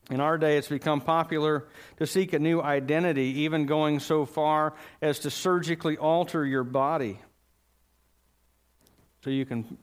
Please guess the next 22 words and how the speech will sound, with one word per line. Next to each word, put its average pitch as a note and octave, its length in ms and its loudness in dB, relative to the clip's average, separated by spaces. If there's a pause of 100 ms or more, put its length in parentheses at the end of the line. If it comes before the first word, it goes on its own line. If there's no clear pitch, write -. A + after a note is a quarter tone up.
make C#3 260 -2
for C3+ 120 -6
yourself A2 520 -6 (800)
a G#2+ 80 -8
new A2 200 -2
identity. F2+ 560 -10 (3250)
Some F3+ 220 2
people F3+ 300 2
blow E3+ 260 4
their E3+ 140 4
mind E3 400 2
with C#3+ 160 -2
drugs, D3+ 500 4
but D3 140 -2
at D3+ 140 2
the D#3+ 140 0
end F#3+ 240 2
of F3 120 2
the D#3 80 2
day, D3+ 540 4
what C#3+ 380 0
everyone E3 720 2